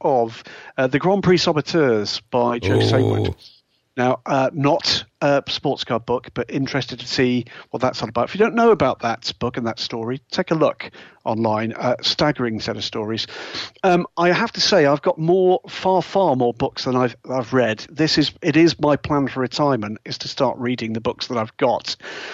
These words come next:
Speaker 1: And amongst the ones that I'm looking at on the bookshelf at the moment that I'm looking forward to getting a lot more in depth with, they tend to be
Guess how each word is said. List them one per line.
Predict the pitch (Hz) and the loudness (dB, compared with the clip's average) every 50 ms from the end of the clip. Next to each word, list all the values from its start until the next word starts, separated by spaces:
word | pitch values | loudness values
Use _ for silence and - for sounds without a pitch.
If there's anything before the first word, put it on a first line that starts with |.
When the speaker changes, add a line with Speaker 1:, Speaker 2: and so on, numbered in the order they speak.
| - - - - | -16 -14 -8 -4
Speaker 1:
And | 123 123 | 0 0
amongst | 127 139 151 175 185 170 - - | 4 4 4 4 4 2 0 0
the | 175 147 | 0 0
ones | 135 147 143 131 131 131 120 - - | 2 2 2 2 2 0 0 -2 -4
that | - - | -6 -4
I'm | 131 123 | -2 0
looking | 127 131 117 - 127 120 120 | 0 0 0 -2 -2 -2 -2
at | 123 - | -2 -2
on | - 117 | -4 -6
the | 117 | -4
bookshelf | 123 127 - - - 131 123 110 117 | -6 -4 -4 -2 0 2 0 0 -2
at | 113 | -6
the | - 120 | -4 -2
moment | 120 120 117 117 - | -2 -2 -2 -2 -2
that | 117 | -2
I'm | 120 117 120 | 0 0 0
looking | 117 113 - 120 113 | -2 -2 -4 -10 -10
forward | - - 123 120 117 113 | -6 -4 -2 -2 -2 -2
to | - - 120 120 113 117 - - - - - _ - | 0 0 2 2 2 -2 -6 -16 -16 -16 -12 _ 0
getting | 135 120 120 120 | 2 4 4 4
a | 120 117 | 4 4
lot | 120 127 131 147 156 - - | 4 4 4 4 2 2 0
more | - 135 127 123 117 | -2 -2 0 2 2
in | 113 | 0
depth | 110 123 117 - - 131 | 2 0 -2 -2 -2 -2
with, | 127 127 120 113 - - - - - _ | 0 0 0 0 -4 -10 -20 -20 -12 _
they | - 147 160 | 2 4 4
tend | - - - 147 165 208 214 214 214 - | 4 2 -2 2 2 4 4 4 2 2
to | - 185 | 0 -2
be | - - 196 175 117 104 104 113 151 151 | 2 4 4 4 4 2 -2 -4 -6 -6